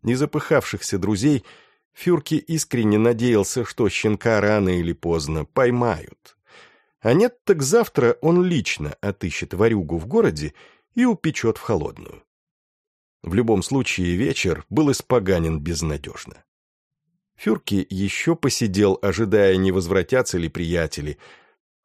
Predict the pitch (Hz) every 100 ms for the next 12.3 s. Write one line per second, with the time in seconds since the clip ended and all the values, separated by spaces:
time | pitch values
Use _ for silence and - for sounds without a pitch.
0 | _ 87 90 185 - 120 107 127 135 80
1 | 78 - 117 101 - 78 - - - -
2 | - _ _ _ _ _ _ _ - 104
3 | 131 107 95 85 - 120 107 90 82 76
4 | 101 110 - - 78 - 90 82 - 95
5 | - 85 78 78 98 110 - - - _
6 | _ _ - - 92 104 - 85 92 85
7 | 98 82 76 85 78 - 82 - 80 73
8 | 76 69 - - - _ _ _ _ _
9 | _ _ _ - 101 - 190 - 135 -
10 | 175 165 117 90 98 104 123 - 101 92
11 | 101 92 - 85 87 85 80 82 110 131
12 | - 78